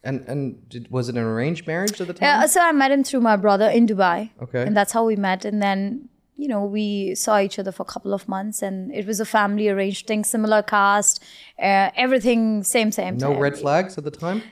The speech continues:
Speaker 2: No, because, uh,
Speaker 1: Or do you, were you just in denial and you
Speaker 2: no.
Speaker 1: just closed your eyes? Or
Speaker 2: Oh,
Speaker 1: like
Speaker 2: f-, uh, if I knew even one percent, I don't think so I would make <laughs> that mistake, right? But some people can act really well.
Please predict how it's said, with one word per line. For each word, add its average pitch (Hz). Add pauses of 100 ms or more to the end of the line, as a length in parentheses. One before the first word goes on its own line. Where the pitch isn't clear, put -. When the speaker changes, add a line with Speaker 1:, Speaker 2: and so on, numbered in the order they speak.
(100)
Speaker 2:
No, 392
because, 330
uh, 294
Speaker 1:
Or 135
do 131
you, 127
were 131
you 123
just 127
in 117
denial 110
and -
you 370
Speaker 2:
no. 349
Speaker 1:
just -
closed -
your 98
eyes? 98
Or -
Speaker 2:
Oh, 302
Speaker 1:
like 277
Speaker 2:
f-, -
uh, -
if 320
I 311
knew 254
even 247
one 220
percent, 294
I 247
don't 247
think 233
so 233
I 226
would 220
make 220
<laughs> 240
that 262
mistake, -
right? - (460)
But 262
some 311
people 339
can 349
act 330
really 349
well. 285